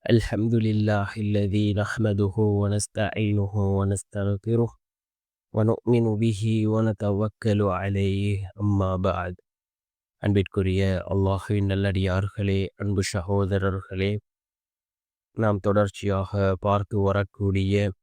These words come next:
துஆக்களினுடைய, திக்ருகளினுடைய தொகுப்பில் இன்று நாம் பார்க்க இருக்கின்ற விடயம் என்னவென்றால்,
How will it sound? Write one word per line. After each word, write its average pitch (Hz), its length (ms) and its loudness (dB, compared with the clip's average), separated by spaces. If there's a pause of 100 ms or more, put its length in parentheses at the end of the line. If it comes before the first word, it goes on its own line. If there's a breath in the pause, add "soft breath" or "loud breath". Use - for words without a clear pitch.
(640)
துஆக்களினுடைய, 104 1000 2 (220)
திக்ருகளினுடைய 98 1160 0
தொகுப்பில் 101 680 -2 (760)
இன்று 107 220 2
நாம் 104 200 2
பார்க்க 107 400 -2
இருக்கின்ற 101 600 0 (120)
விடயம் 98 500 0
என்னவென்றால், 95 800 0